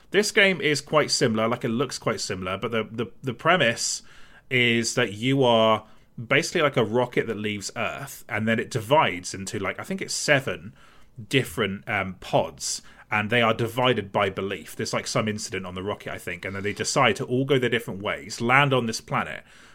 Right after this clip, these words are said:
colonize this planet, and live by their own beliefs. And it's about you building your colony, uh, picking one of those factions. Let's say, like, one faction's, like, the kind of religious faction, one's, like, the kind of Mother Earth faction, one's, like, the basically, like, a rich wanker from Earth faction.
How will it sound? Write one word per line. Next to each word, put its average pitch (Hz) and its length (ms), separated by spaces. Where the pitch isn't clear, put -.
colonize 139 560
this 120 140
planet, 98 340
and 98 80
live 104 220
by 101 160
their 104 160
own 104 140
beliefs. 110 440
And 110 220
it's 127 160
about 135 300
you 123 80
building 135 640
your 127 260
colony, 95 540
uh, 123 100
picking 165 420
one 127 120
of 120 60
those 113 220
factions. 92 600
Let's 95 180
say, 98 180
like, 95 200
one 98 140
faction's, - 500
like, 90 260
the 104 120
kind 107 120
of 92 120
religious 113 400
faction, 104 400
one's, 107 280
like, 107 200
the 107 80
kind 107 100
of 95 80
Mother 104 440
Earth 107 220
faction, 101 600
one's, 107 280
like, 107 220
the 104 100
basically, 98 440
like, 92 240
a 107 80
rich 110 320
wanker 110 380
from 113 240
Earth 117 220
faction. 123 560